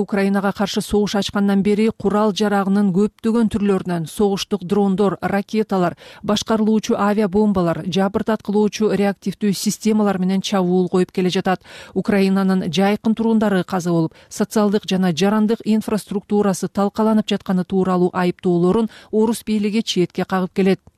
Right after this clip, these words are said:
Киев жана анын союздаштары эл аралык уюмдар Орусиянын соккуларын атайын жасалып жаткан согуш кылмышы деп баалашат. Рахат Кеңешева, Азаттык.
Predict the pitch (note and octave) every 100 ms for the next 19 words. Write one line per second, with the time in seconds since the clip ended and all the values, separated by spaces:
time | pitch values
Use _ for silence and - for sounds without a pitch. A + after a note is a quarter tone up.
0 | - A#3+ B3 G#3 - G3 F#3+ - F#3 F#3+
1 | F#3 G3 F#3+ F3+ F#3+ - F#3+ G3 - G3+
2 | G#3+ G#3 F#3 F#3 F#3+ F#3 G#3+ A3 - -
3 | A3 A#3+ A3 A#3 A#3 - A#3 - A3+ A3
4 | A3+ A3 G3+ A3+ A3+ A3 A3 G3+ F#3+ F#3+
5 | - G3 G3 - G#3 F3+ F#3 - F3+ F3
6 | D#3+ F3 F3 - E3+ E3+ - F3 - -
7 | - F3+ - F3 - A3+ A3+ G#3+ G#3+ G#3+
8 | F#3+ E3+ E3+ - - -